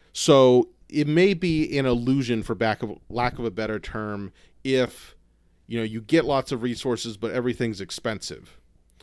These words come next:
compared to if you get very little resources, but everything's cheaper. And if you mathed it out,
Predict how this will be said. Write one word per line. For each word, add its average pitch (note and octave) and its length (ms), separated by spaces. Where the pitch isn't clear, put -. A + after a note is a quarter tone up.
compared C3 480
to A#2 520
if - 140
you A#2 80
get A#2+ 180
very A#2 220
little C3+ 340
resources, A#2 720
but A2+ 180
everything's A2 560
cheaper. F#2 560
And B2+ 180
if B2+ 280
you B2+ 60
mathed C3 440
it A#2+ 120
out, A2+ 340